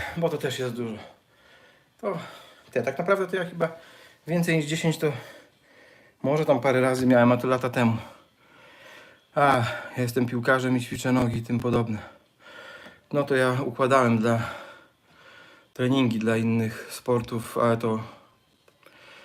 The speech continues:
w dwa tysiące trzecim, w dwa tysiące czwartym roku. Pod różne sporty układałem treningi. Chociaż jeżeli jesteś piłkarzem takim, no,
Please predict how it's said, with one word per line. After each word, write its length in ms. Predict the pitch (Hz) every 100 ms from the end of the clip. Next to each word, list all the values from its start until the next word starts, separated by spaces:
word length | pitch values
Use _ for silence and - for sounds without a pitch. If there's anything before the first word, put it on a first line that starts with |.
| - _ _ _ _ _
w 60 | -
dwa 160 | 113
tysiące 400 | 117 117 113 113
trzecim, 440 | 113 127 127 131 107
w 40 |
dwa 100 | 113
tysiące 380 | 113 123 117 117
czwartym 420 | - 131 120 120
roku. 280 | 127 123 - - - - _ - _ - - - _ _ _ _ - - - _ _ _ _ _ _ - _ _ -
Pod 160 | 120
różne 260 | 120 117 117
sporty 420 | - 127 123 120
układałem 520 | 113 117 123 123 120
treningi. 500 | 117 123 123 120 113 - - _ _ _ - _ _ _ _ _ _ _ - _ _ - _ _ _ _ _ _ _ _ _ _ -
Chociaż 440 | 247 226 185 -
jeżeli 340 | 165 151 156
jesteś 280 | 156 151 147
piłkarzem 480 | - 143 156 147 143
takim, 340 | 143 135 139
no, 200 | 135 127